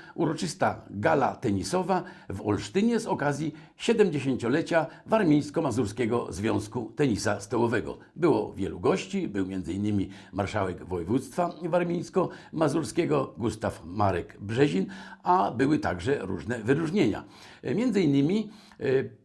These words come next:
pani Elżbieta i pan Gabriel Chojakowie otrzymali statuetkę za sportowanie sportu, w szczególności za sponsorowanie tenisa stołowego. Ponadto,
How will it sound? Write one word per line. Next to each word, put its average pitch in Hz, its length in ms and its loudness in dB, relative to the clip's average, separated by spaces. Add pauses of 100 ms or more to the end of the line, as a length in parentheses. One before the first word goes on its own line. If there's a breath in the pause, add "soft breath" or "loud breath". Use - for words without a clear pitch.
pani 127 560 2 (140 loud breath)
Elżbieta 135 640 2
i 107 100 -6
pan 107 220 -2
Gabriel 95 480 -2
Chojakowie 104 640 0 (220 loud breath)
otrzymali 151 440 -2
statuetkę 156 680 -2
za 101 280 0
sportowanie 131 720 0 (300 loud breath)
sportu, 160 600 0
w - 40 -16
szczególności 151 760 -2 (120)
za 120 200 -2
sponsorowanie 107 720 0 (220 loud breath)
tenisa 101 520 2
stołowego. 110 600 4 (300 loud breath)
Ponadto, 208 640 0